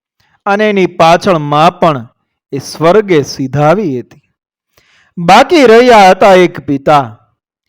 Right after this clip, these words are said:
એમને મન હરીની ભક્તિ સિવાય દુનિયામાં બીજું કોઈ કાર્ય એ કરવા જેવું નહોતું.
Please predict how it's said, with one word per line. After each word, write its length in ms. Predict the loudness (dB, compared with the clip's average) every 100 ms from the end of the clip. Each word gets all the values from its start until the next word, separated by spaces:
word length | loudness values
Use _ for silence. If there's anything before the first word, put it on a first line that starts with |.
| _ _ _ -8
એમને 520 | -4 -2 -4 -2 0
મન 340 | 0 2 2 2
હરીની 520 | 2 2 2 0 -4
ભક્તિ 500 | -2 -2 -2 0 -2
સિવાય 420 | 0 0 2 2
દુનિયામાં 640 | 0 -4 -2 -2 -2 -2
બીજું 420 | -2 -4 -2 -2 -2
કોઈ 280 | -2 -2
કાર્ય 680 | -2 -2 -2 0 2 2 0 -6 _ _ _
એ 80 | -20
કરવા 540 | -12 -4 0 2 2 0
જેવું 380 | -2 -4 -4
નહોતું. 460 | -8 -10 -10 -16